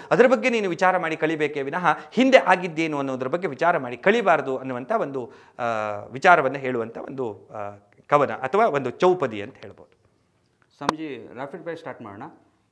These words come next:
Speaker 2: ಒಂದೇ ವಾಕ್ಯದಲ್ಲಿ ಉತ್ತರ ಕೊಡಿ. ರಾಷ್ಟ್ರ.
Speaker 1: ಎಲ್ಲರೂ ಸಮಾನವಾಗಿ ಬದುಕುವಂತಹ ಒಂದು ವ್ಯವಸ್ಥೆ.
Speaker 2: ರಾಜಕಾರಣ.
Speaker 1: ರಾಜಕಾರಣ ಜನರಿಗಾಗಿ ಜನರು ನಿರ್ಮಾಣ ಮಾಡಿಕೊಂಡಂತಹ ಒಂದು,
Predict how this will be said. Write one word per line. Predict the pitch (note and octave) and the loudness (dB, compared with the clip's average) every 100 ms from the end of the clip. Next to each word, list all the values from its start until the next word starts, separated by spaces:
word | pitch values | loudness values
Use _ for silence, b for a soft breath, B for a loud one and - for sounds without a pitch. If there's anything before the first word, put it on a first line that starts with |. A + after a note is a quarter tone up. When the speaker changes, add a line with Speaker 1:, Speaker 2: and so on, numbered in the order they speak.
| _ _ - | _ _ -10
Speaker 2:
ಒಂದೇ | D#3 G#3 A3+ | -8 -4 -2
ವಾಕ್ಯದಲ್ಲಿ | F3+ - F3 D#3 | -2 -6 -10 -10
ಉತ್ತರ | C3+ B2 | -10 -12
ಕೊಡಿ. | A#2 C#3+ - - A#2 | -10 -12 -14 -18 -4
ರಾಷ್ಟ್ರ. | B2 F#3+ - C3 F2+ - - _ _ _ _ _ _ _ _ - | 0 0 -2 -8 -8 -10 -20 _ _ _ _ _ _ _ _ 2
Speaker 1:
ಎಲ್ಲರೂ | G3 B3+ C4 | 4 6 4
ಸಮಾನವಾಗಿ | B3+ E3+ G3 G#3+ F#3+ F3+ G#3+ | 2 2 2 2 0 -2 -4
ಬದುಕುವಂತಹ | D#3+ D#3 D#3+ F3+ D3 D3+ F3 G#3 C#3+ | -4 -4 -2 -2 -2 -2 0 0 -2
ಒಂದು | D3+ | -2
ವ್ಯವಸ್ಥೆ. | C3+ B2 A#2+ - - _ _ A2+ | -2 -2 -4 -8 -14 _ _ -8
Speaker 2:
ರಾಜಕಾರಣ. | B2 D#3+ G3 E3 C#3+ G2 - - _ _ _ _ _ | -6 -4 -4 -4 -4 -8 -12 -20 _ _ _ _ _
Speaker 1:
ರಾಜಕಾರಣ | C#3 G3+ A#3 A#3 A3+ A3+ F#3 | 2 2 2 2 2 0 0
ಜನರಿಗಾಗಿ | E3 G#3 A3+ G#3+ G#3 F#3+ A#3+ - - | 4 4 4 4 4 2 -6 -10 -14
ಜನರು | B2 F3 G#3 G#3 | 2 4 4 4
ನಿರ್ಮಾಣ | F3 F#3 G#3+ G#3 | 4 6 6 6
ಮಾಡಿಕೊಂಡಂತಹ | F3+ F3 F3+ D#3 D3+ G3+ | 2 2 -2 -4 -2 -2
ಒಂದು, | D#3+ E3 G#3+ | -2 -2 -2